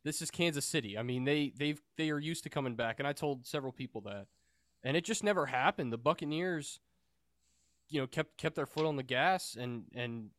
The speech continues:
like I said, they made the better adjustments. Kansas City just didn't adjust at all. And if, if anything,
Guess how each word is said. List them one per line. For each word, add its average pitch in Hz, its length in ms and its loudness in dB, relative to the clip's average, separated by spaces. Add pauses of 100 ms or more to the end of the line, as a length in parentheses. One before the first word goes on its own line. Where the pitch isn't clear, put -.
(100)
like 139 220 -2
I 151 60 -2
said, 151 360 -2
they 131 220 0
made 151 240 0
the 131 80 -8
better 139 240 2
adjustments. 139 440 -2
Kansas 151 300 -4
City 190 180 -4
just 151 200 -12
didn't 143 240 -4
adjust 131 260 -4
at 120 80 -4
all. 123 380 0 (400)
And 131 100 0
if, - 240 -6
if 127 160 -4 (340)
anything, 123 640 -2